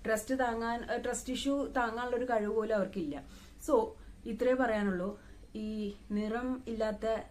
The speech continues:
വാടിയ ഇലകളെ മരങ്ങള് കളയാറുണ്ട്, എടുത്ത് പിടിച്ചു വെക്കാറില്ല. അപ്പൊ നിറം പോയ ബന്ധങ്ങൾ, ട്രസ്റ്റ് ഇല്ലാത്ത ബന്ധങ്ങൾ വലിച്ചെറിയുക തന്നെ ചെയ്യുക. Then മുന്നോട്ട്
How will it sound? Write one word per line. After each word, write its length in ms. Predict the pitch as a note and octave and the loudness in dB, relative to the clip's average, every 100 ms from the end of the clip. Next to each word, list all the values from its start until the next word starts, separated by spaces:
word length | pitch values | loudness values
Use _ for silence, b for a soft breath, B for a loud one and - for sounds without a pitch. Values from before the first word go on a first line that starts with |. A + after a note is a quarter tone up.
| - G3+ | -12 -2
വാടിയ 480 | G#3+ G#3+ A#3 B3+ C4 | 2 4 4 6 4
ഇലകളെ 680 | A#3+ G#3+ G#3 G#3 F3 G3 - B B B - | 4 4 4 4 2 -2 -8 B B B -2
മരങ്ങള് 520 | G3+ G3+ G3+ G3+ G#3+ A3 - - - | 2 4 4 4 2 -2 -12 -10 0
കളയാറുണ്ട്, 500 | F#3 F3+ F#3+ F3+ - - - - - | 2 2 0 0 -4 -10 -18 -18 -6
എടുത്ത് 420 | G3 G3+ G#3+ G#3 - - | -4 0 0 0 -4 -2
പിടിച്ചു 240 | G3 G#3+ | -2 0
വെക്കാറില്ല. 480 | G#3+ G3+ F3 F3 D3 - B B B B B | -2 0 0 0 -2 -8 B B B B B
അപ്പൊ 140 | - | -2
നിറം 400 | G3 F#3 G3 A3+ | 2 2 0 0
പോയ 260 | A#3 G#3+ G3+ | 2 2 2
ബന്ധങ്ങൾ, 600 | G#3 G3+ F3+ F#3+ F#3 E3 - - - | 2 2 2 0 0 -2 -6 -14 -8
ട്രസ്റ്റ് 300 | F#3+ F3+ - | -8 -6 -4
ഇല്ലാത്ത 280 | G3+ G3 G3 | -2 -2 0
ബന്ധങ്ങൾ 480 | G3+ G3 F#3 G3 A3+ | 0 0 0 -2 0
വലിച്ചെറിയുക 540 | A3+ G3+ G#3 G#3+ F#3+ | 2 2 2 2 2
തന്നെ 340 | F#3+ F3+ F3 F3 | 0 0 0 0
ചെയ്യുക. 300 | E3 D3+ D3 | -2 -4 -6
Then 420 | E3 G#3+ C#4+ E4+ | -2 2 4 6
മുന്നോട്ട് 600 | D#4 D4 D4+ C4+ C4+ | 6 6 4 4 2